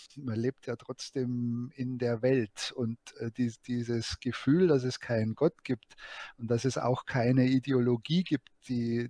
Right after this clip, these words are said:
die dann da, dahinter steckt und dass es kein dickes Buch gibt, in dem drinsteht, wie man mit seinem Leben umgeht,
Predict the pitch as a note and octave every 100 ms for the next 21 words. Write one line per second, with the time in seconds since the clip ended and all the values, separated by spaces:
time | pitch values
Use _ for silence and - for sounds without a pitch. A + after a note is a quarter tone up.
0 | - A#2 A#2 A2+ A2 G#2+ G#2+ C#3+ F#3+ D#3
1 | C3 - G2+ - - A2 F2 F#2 - -
2 | A#2 C3 C#3 C3 - - - - C3 C#3+
3 | - - D#3+ F3+ - D3+ - - - -
4 | B2 B2 B2+ C3 B2 A#2+ - C3 D#3 F#3+
5 | - - C3+ C3 - - - D3 A#2+ D3+
6 | D3 B2+ B2 - B2 A#2 A2+ A2+ A2+ A2+
7 | - D3+ F3 D3 A2+ A2